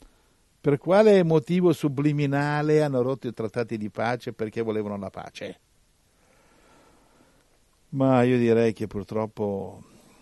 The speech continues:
l'egregio ariano Zelensky, sai che Zelensky è un ariano adesso, lui nella, nella sua zucca, lui si crede ariano perché segue Hitler, no?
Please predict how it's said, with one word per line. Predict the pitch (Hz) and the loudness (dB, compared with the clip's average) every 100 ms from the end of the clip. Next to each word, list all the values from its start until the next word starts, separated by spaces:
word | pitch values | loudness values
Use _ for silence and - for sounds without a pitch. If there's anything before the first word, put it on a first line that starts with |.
| _ _ - - | _ _ -20 -16
l'egregio | - 104 101 113 117 104 107 | -8 -6 -2 -2 -2 -2 -2
ariano | 101 107 113 113 110 104 92 | -2 -2 -2 -2 -2 -4 -4
Zelensky, | 87 101 113 95 - 95 | -4 -2 0 -2 -8 -12
sai | - 104 | -6 -6
che | 90 | -4
Zelensky | 98 113 - | -6 -6 -6
è | |
un | 95 | -8
ariano | 92 120 90 85 | -6 -6 -6 -10
adesso, | - 82 - 90 | -14 -16 -16 -14
lui | 92 85 | -14 -12
nella, | 90 90 | -12 -10
nella | 92 95 101 | -8 -10 -6
sua | 110 98 | -4 -2
zucca, | 101 110 - 90 92 | 0 -2 -2 -10 -8
lui | 98 | -10
si | - | -10
crede | - 95 95 | -12 -6 -4
ariano | 113 123 95 | -2 -2 -2
perché | 92 90 | -8 -12
segue | 87 98 104 | -10 -6 -4
Hitler, | 95 92 - 107 | -6 -8 -14 -18
no? | 107 101 | -16 -16